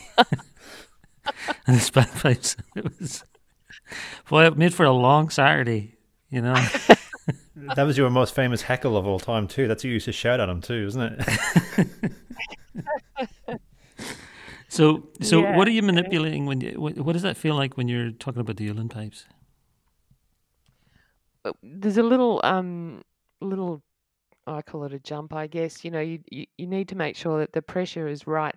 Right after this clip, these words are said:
Speaker 3: there in, in the bag, and, and then there's a little jump that helps the reed go up into the top octave. Um, and, uh, yeah, the master players make it look easy, and you've certainly interviewed a few of those,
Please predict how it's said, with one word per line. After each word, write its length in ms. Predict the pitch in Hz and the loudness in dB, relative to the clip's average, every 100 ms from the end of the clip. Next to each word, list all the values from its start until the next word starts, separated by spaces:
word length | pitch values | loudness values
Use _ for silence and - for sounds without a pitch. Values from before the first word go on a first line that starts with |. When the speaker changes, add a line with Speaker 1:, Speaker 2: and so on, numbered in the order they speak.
| - | -10
Speaker 3:
there 340 | 147 147 147 - _ _ _ - | -10 -10 -14 -20 _ _ _ -16
in, 180 | 160 160 | -14 -12
in 220 | 160 160 160 | -12 -12 -12
the 80 | |
bag, 440 | 156 139 135 139 143 | -10 -10 -10 -12 -12
and, 140 | 151 143 - | -12 -10 -10
and 240 | 147 147 | -12 -12
then 120 | 143 | -14
there's 180 | 143 143 | -12 -10
a 40 | 147 | -8
little 300 | 151 135 131 _ | -8 -8 -12 _
jump 360 | 147 143 135 - | -8 -8 -10 -12
that 140 | 135 - | -12 -12
helps 360 | - 151 - | -12 -10 -12
the 100 | - | -14
reed 340 | 143 143 147 139 | -12 -10 -12 -10
go 180 | 143 143 | -10 -10
up 180 | 143 151 | -12 -16
into 260 | 151 - | -16 -14
the 120 | 151 | -12
top 280 | - 165 151 | -12 -10 -8
octave. 500 | 156 - - 151 - _ _ _ - _ _ _ | -10 -10 -14 -14 -16 _ _ _ -20 _ _ _
Um, 380 | 143 139 143 143 _ _ _ - | -20 -20 -20 -20 _ _ _ -14
and, 400 | 143 143 143 139 | -12 -12 -14 -10
uh, 220 | 139 135 135 _ _ _ _ _ _ _ | -8 -8 -12 _ _ _ _ _ _ _
yeah, 200 | 180 160 | -2 -2
the 140 | 135 151 | -4 -6
master 340 | 156 160 160 | -6 -6 -10
players 400 | - 143 139 - | -10 -10 -10 -10
make 180 | 147 - | -10 -10
it 100 | - _ _ _ - | -16 _ _ _ -8
look 220 | 160 - - | -8 -6 -8
easy, 360 | 160 165 190 | -6 -4 -6
and 280 | 160 147 147 | -6 -10 -14
you've 180 | 147 143 | -14 -8
certainly 520 | 165 156 151 147 147 | -6 -6 -8 -12 -12
interviewed 440 | 160 160 156 156 147 | -12 -10 -6 -8 -8
a 40 | |
few 220 | - 156 | -8 -8
of 100 | 151 | -4
those, 540 | 160 151 147 147 - | -4 -2 -4 -6 -14